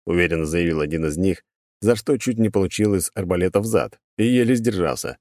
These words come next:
«Все в лес! Быстро!» — рыкнул я на них. «Вы мне нужны как грузчики! Бегом!» Чуть ли не пинками погнал их. Ишь, чего удумали, сражаться собрались.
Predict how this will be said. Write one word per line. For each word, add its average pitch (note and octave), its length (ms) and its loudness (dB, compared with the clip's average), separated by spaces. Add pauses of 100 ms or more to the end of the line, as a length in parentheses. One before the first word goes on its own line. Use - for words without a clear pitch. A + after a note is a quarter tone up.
(540)
«Все D#3+ 260 4
в D#3+ 60 2
лес! F3 360 4
Быстро!» — A#2+ 680 2 (160)
рыкнул D#2+ 400 -2
я D#2 120 0
на D#2+ 100 0
них. D2+ 260 -4 (440)
«Вы A#2+ 160 2
мне C3+ 140 2
нужны C#3 280 2
как B2+ 160 0
грузчики! A2+ 580 0
Бегом!» A2 480 0 (460)
Чуть D#2+ 220 -4
ли E2+ 80 0
не E2+ 100 0
пинками F2+ 460 0
погнал E2+ 420 0
их. - 180 -12 (380)
Ишь, - 220 -2
чего D3 220 2
удумали, A2 340 2
сражаться A#2 520 0
собрались. E2+ 480 -2